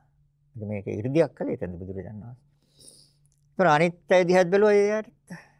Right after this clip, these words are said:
දැන් මේ කාන්තාවට තේරෙනවා, අයියෝ මේ සියලු ස්වාමීන් වහන්සේලා මේ දැඩි පිපාසාවකින් ඉන්න බව පේනවා. කල්පනා කරනවා, "මම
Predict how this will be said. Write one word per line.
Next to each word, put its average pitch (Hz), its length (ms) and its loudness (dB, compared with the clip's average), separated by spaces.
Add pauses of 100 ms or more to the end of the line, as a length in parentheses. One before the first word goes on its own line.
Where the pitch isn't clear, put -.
(360)
දැන් 160 80 -8
මේ 160 100 -8
කාන්තාවට 170 540 -4
තේරෙනවා, 175 240 -8
අයියෝ 160 220 -10
මේ 160 140 -12
සියලු 170 320 -10
ස්වාමීන් 165 400 -10
වහන්සේලා 190 520 -10
මේ 147 200 -10 (920)
දැඩි 156 180 0
පිපාසාවකින් 143 800 0
ඉන්න 98 160 -6
බව 92 220 -6
පේනවා. - 360 -16 (1600)
කල්පනා 131 420 -8
කරනවා, 131 460 -8
"මම 95 240 -10